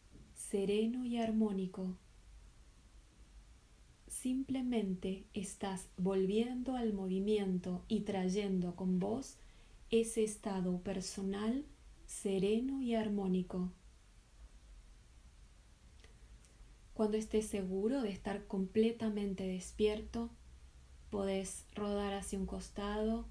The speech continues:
quedándote en posición fetal por unos instantes, para luego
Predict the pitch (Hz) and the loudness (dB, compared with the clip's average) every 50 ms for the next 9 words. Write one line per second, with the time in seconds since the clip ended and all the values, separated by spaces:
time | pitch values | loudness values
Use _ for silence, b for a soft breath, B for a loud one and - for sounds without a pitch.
0 | - - - - - - 214 202 196 202 202 208 202 202 196 - 208 202 190 185 | -10 -12 -12 -12 -4 0 0 2 2 2 2 2 0 0 0 0 0 0 0 0
1 | 180 180 180 - 180 175 - - 190 185 180 - 190 180 175 - 202 196 196 208 | 0 -4 -4 -4 -6 -6 -4 -4 -4 -4 -4 -4 -4 -6 -4 -4 -4 -2 0 0
2 | 220 226 220 - 196 190 185 185 185 185 - - 185 180 180 - - 214 208 214 | 0 0 0 -2 -2 -2 0 0 -2 -2 -4 -2 -2 -2 -2 -4 -4 -4 -2 0
3 | 220 220 220 254 254 294 311 - - - - B B B B B B B B B | 0 0 0 -2 -4 -6 -8 -10 -14 -14 -16 B B B B B B B B B
4 | B B B - - - - - - - 196 196 190 190 185 190 196 214 214 214 | B B B -18 -18 -20 -20 -12 -6 -4 -2 -2 0 2 2 2 2 2 2 4
5 | 214 220 220 233 254 294 | 2 2 0 0 -4 -6